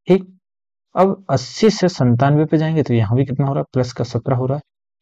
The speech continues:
और संतानवे से एक सौ चौदह पे जाएंगे, यहाँ भी प्लस का सत्रह हो रहा है। कुल मिला के सत्रह, सत्रह जोड़ना है।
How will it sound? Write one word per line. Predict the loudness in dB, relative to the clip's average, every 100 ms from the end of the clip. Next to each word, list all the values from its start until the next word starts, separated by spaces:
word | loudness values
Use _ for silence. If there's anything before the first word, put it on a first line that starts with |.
| -6
और |
संतानवे | -2 2 2 4 4 4
से | 2
एक | -2
सौ | 0 -2
चौदह | 2 4 4
पे | 2
जाएंगे, | 0 0 0
यहाँ | 0
भी | 0
प्लस | 0 -2
का | -4 -10
सत्रह | -8 -8 -6 -6
हो | -6
रहा |
है। | -10 -14 _ _ _
कुल | 2
मिला | 4 4 2
के | 0
सत्रह, | -2 0 0
सत्रह | 2 0 2
जोड़ना | 2 2 2 0
है। | -6